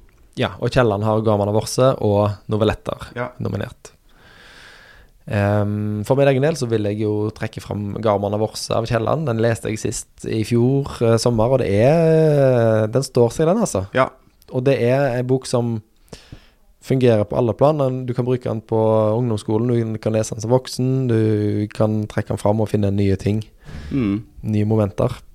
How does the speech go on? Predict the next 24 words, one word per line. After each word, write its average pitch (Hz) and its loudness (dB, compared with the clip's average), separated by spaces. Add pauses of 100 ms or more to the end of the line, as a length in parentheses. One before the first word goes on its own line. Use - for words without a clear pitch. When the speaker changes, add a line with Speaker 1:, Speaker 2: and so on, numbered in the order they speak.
(480)
Speaker 1:
jo 123 0
eldre 107 0
en 104 -4
blir. 120 -6 (220)
Speaker 2:
Og 143 -4
den, 196 -4
den 139 0
er 143 2
gøy. 139 2
Altså, 147 0
det, 143 4 (240)
det 131 0
er 123 2
ikke 127 -6
vanskelig 117 -2
heller. 117 -2 (140)
Altså, 151 -8
jeg, 151 0
jeg 147 -6
synes - -2
Speaker 1:
Nei. - -10
Speaker 2:
den 131 -2
er - -4
overraskende 120 -2